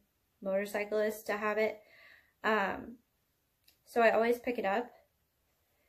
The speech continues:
This is actually one of their Made in America tags, um, and a black label, which means that it was made in America.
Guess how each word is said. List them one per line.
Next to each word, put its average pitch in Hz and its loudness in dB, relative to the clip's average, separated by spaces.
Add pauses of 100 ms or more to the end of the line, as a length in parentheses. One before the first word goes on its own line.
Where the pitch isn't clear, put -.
(420)
This 269 4
is 262 0
actually 214 0
one 202 -6
of 202 -2
their 202 -4
Made 196 -4
in 208 -4
America 196 -6
tags, 311 -2 (1700)
um, 196 -2
and 202 -2
a 190 -4
black 196 -2
label, 196 0
which 196 -6
means 190 -10 (1120)
that 202 0
it - -2
was - -8
made 175 -8
in 180 -10
America. 185 -10